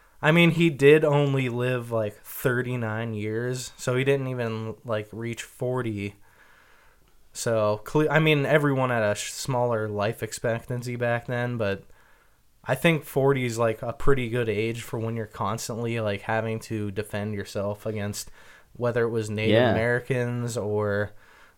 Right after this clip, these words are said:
Speaker 1: uh, like, pe-, like, just lawless, like, criminals that
Speaker 2: Yeah, trying to steal your gold that you
Speaker 1: Yeah.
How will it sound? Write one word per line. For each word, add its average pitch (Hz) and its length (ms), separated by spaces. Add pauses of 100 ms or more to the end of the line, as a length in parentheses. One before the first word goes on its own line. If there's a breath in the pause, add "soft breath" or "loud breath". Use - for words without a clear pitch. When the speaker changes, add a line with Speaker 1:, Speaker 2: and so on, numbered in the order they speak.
Speaker 1:
uh, 104 240
like, 104 380
pe-, - 200
like, 107 200
just 120 180
lawless, 104 640
like, 104 200
criminals 117 640
that 113 100
Speaker 2:
Yeah, 110 100
trying 101 260
to 92 60
steal 104 240
your 101 180
gold 98 380
that 104 120
you 104 280
Speaker 1:
Yeah. - 80